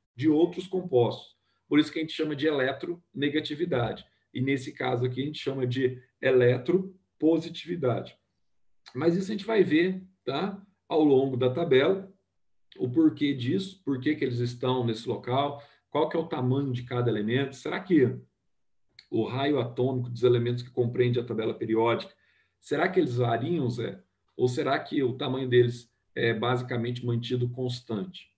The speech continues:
A gente vai ver também essa questão aí dos raios dos elementos, tá?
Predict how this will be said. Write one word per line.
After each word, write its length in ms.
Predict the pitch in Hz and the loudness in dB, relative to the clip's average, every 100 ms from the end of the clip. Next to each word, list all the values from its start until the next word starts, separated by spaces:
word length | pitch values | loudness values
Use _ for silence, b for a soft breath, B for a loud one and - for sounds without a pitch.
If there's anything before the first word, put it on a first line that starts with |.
| _ | _
A 40 | - | -18
gente 140 | - | -8
vai 160 | 120 120 | -2 2
ver 200 | 123 120 | 2 0
também 500 | 135 117 113 123 123 _ _ _ - | -2 0 0 -2 -10 _ _ _ -14
essa 220 | 120 123 | -8 -6
questão 420 | 131 127 135 127 | -6 -6 -6 -2
aí 140 | 110 113 | 0 0
dos 240 | 123 123 | -2 -8
raios 640 | 101 123 120 98 - - _ | -8 -4 -4 -4 -8 -18 _
dos 200 | - 98 | -14 -8
elementos, 640 | 113 123 120 95 - - _ _ - | -4 0 0 -2 -8 -20 _ _ -10
tá? 340 | 107 127 - | -6 -4 -6